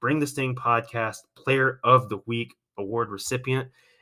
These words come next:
And guys, that will conclude our episode. So thank you so much for tuning in this week to the Bring the Sting Podcast. Guys, again, as we mentioned, the episode's coming out every Monday at different times. So definitely tune in to Twitter and Instagram to keep up with that. Again, Twitter, it's at underscore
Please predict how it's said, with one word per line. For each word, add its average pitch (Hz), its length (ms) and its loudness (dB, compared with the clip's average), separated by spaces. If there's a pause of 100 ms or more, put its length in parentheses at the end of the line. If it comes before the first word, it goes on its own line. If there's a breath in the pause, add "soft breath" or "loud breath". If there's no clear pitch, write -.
And 117 160 -4
guys, 131 320 2
that 160 160 -2
will 185 100 -4
conclude 160 360 2
our 139 160 2
episode. 95 440 -4
So 110 80 -8
thank 131 200 -6
you 135 60 -8
so 156 240 -2
much 156 160 -2
for 123 100 -8
tuning 127 240 -4
in 120 80 -6
this 120 180 -10
week 120 220 -8 (320 soft breath)
to 196 100 2
the 185 60 4
Bring 143 180 0
the 127 40 -10
Sting 123 220 -8
Podcast. 123 540 -2
Guys, 117 160 -2
again, 123 180 -2
as 110 80 -2
we 110 80 -8
mentioned, 117 380 -6
the 107 100 -8
episode's 117 340 -6
coming 147 200 0
out 120 160 0
every 160 180 0
Monday 127 500 0 (180 loud breath)
at 104 120 -8
different 151 300 0
times. 101 320 -4
So 117 60 -8
definitely 131 320 -6
tune 127 240 -8
in 120 160 -6
to 113 220 -12
Twitter 123 320 -8
and 107 160 -14
Instagram 127 540 -4 (340 soft breath)
to 107 140 -4
keep 123 200 -4
up 143 160 4
with 139 160 2
that. 143 220 2
Again, 120 240 -4
Twitter, 127 320 -2
it's 110 200 -8
at 117 240 -4
underscore 117 640 -2